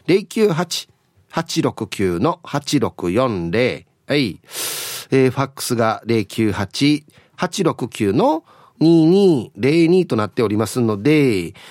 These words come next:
まだまだ張り切って参加してみてください。お待ちしておりますよ。さあ、では皆さんのお誕生日をですね、晩御飯してからにお祝いしますよ。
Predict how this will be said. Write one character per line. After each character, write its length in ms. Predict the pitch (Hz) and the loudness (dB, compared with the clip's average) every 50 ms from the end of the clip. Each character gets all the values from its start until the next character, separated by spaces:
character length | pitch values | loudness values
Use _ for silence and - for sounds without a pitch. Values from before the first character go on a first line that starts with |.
| - | -6
ま 100 | - 147 | -4 -2
だ 80 | 151 156 | -2 0
ま 80 | 135 127 | 0 -2
だ 80 | 127 | -2
張 120 | 117 139 165 | -2 -4 -4
り 80 | 185 | -6
切 100 | - - | -10 -14
っ 20 | - | -6
て 160 | _ 285 262 | _ -4 -2
参 200 | - 170 147 117 | -2 -2 -4 -2
加 120 | - 117 | -4 -6
し 60 | - | -4
て 100 | - 120 | -4 -4
み 100 | 107 98 | -4 -4
て 120 | - 101 92 | -4 -6 -8
く 100 | - 95 | -6 -6
だ 140 | 95 90 - | -6 -6 -6
さ 280 | - - - - 143 | -8 -8 -4 -4 -2
い。 300 | 147 143 123 113 104 95 | -2 -2 -4 -4 -6 -6
お 100 | - 95 | -4 -4
待 280 | 98 92 85 - - - | -4 -4 -6 -8 -12 -14
ち 20 | |
し 60 | - | -12
て 100 | - - | -8 -8
お 80 | 90 80 | -8 -8
り 80 | 85 87 | -6 -8
ま 120 | 85 82 | -8 -8
す 160 | - - 98 | -10 -6 -2
よ。 180 | 113 151 147 - _ _ _ _ _ _ _ _ _ _ _ _ _ _ _ _ _ _ _ _ _ _ _ - - - - - - - - _ | -2 -2 -2 -4 _ _ _ _ _ _ _ _ _ _ _ _ _ _ _ _ _ _ _ _ _ _ _ -20 -20 -20 -20 -20 -20 -20 -20 _
さ 260 | - - 214 208 196 | -4 -2 0 2 2
あ、 60 | 170 135 | 0 2
で 100 | 123 156 | 2 2
は 100 | 147 139 | 4 4
皆 200 | 139 147 147 143 | 2 2 0 0
さ 120 | - 143 | 0 0
ん 60 | 135 127 | -2 0
の 120 | 131 139 | 0 -2
お 60 | 143 | 0
誕 220 | - 147 135 127 120 | 0 0 0 0 2
生 180 | 131 131 120 | 0 2 2
日 60 | 131 | 2
を 80 | 139 139 | 2 2
で 80 | 110 101 | 0 -2
す 140 | - 101 | -4 -2
ね、 120 | 110 107 104 | -2 -2 0
晩 200 | 95 117 117 120 | 0 0 0 0
御 60 | 117 | 0
飯 140 | 101 120 101 | -2 -2 -4
し 60 | - | -4
て 80 | - - | -4 -4
か 120 | 117 107 | -2 -2
ら 60 | 101 | -2
に 80 | 98 104 | -2 -2
お 140 | 101 107 107 | -2 0 0
祝 160 | 104 101 104 | 0 0 0
い 40 | 95 | -2
し 100 | - 107 | -2 -2
ま 100 | 107 101 | -4 -4
す 140 | 95 - 95 | -4 -4 -4
よ。 220 | 95 101 110 - | -2 -2 -2 -4